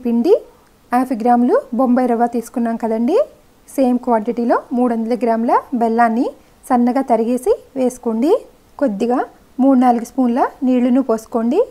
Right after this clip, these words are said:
చాలు. బెల్లం తడవటానికి మాత్రమే, పాకం చేసుకోవటానికి ఎక్కువ టైం తీసుకోదు. ఇలా బెల్లాన్ని ఒకసారి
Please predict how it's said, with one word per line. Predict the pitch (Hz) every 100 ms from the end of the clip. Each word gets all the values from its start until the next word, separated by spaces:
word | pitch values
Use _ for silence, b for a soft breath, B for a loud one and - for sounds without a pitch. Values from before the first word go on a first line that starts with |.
| - 294
చాలు. | 233 233 392 - b b b 240
బెల్లం | 240 254 381 - 247
తడవటానికి | 226 233 247 220 214 226
మాత్రమే, | 220 226 247 508 - _ _ _ _ 269
పాకం | 254 254 240
చేసుకోవటానికి | 226 226 226 226 226 226 403 571 -
ఎక్కువ | 262 - 269 494 -
టైం | 247 240 240
తీసుకోదు. | 220 - 226 240 403 587 - _ _ _ _ _ _ -
ఇలా | 262 508 285
బెల్లాన్ని | 262 240 254 247
ఒకసారి | - 233